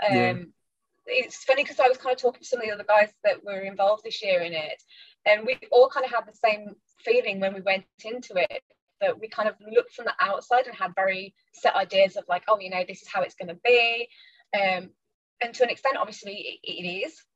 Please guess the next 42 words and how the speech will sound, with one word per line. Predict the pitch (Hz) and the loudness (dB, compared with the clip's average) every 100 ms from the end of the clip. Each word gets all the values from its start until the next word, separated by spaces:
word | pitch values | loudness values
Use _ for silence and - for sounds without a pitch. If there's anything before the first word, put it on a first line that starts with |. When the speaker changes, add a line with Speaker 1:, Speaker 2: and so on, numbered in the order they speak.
| - | -2
Speaker 1:
Um, | 202 196 196 - _ | 0 0 -2 -16 _
but | 233 196 - | 4 4 0
I | 208 | -4
think | 247 | -4
it | 254 - | -4 -2
runs | 202 233 - | -2 -2 0
so | 233 214 | 2 4
much | 226 - - | 2 -8 -8
deeper | 202 226 269 | -8 0 0
than | 233 214 | 0 -2
you | 202 190 | -12 -2
realize. | 190 202 226 | 0 2 2
I | 226 | 2
mean, | 226 | 4
I | 233 | 6
literally | 247 240 - 247 | 4 2 -2 -8
feel | - 214 | 0 2
like | 220 220 | 4 2
I've | 202 - | -4 0
got | 190 165 - _ _ _ - | 0 0 -4 _ _ _ 2
S | 233 - | 2 0
P | 220 | 0
F | 208 - | 0 0
B | 214 | 2
O | 196 | 2
blood | 196 196 | 2 -4
in | 208 | -4
my | 196 185 | -6 -2
veins | 170 185 196 214 262 | 2 2 0 -4 0
<laughs> | |
now | 285 | 2
Speaker 2:
<laughs> | - 294 143 147 139 135 120 117 110 - _ _ | 6 8 10 10 10 8 4 0 -2 -6 _ _
Speaker 1:
because | 311 311 349 | -6 -4 -2
it | 302 - | -2 -4
just | - 277 302 - | -2 -2 -2 -4
kind | 311 302 | -4 -2
of | |
becomes | 285 - 269 277 | -4 -4 -6 -6
this | 285 | -10
part | - 220 220 - | 0 4 4 2
of | 208 | -4
your, | 214 | -4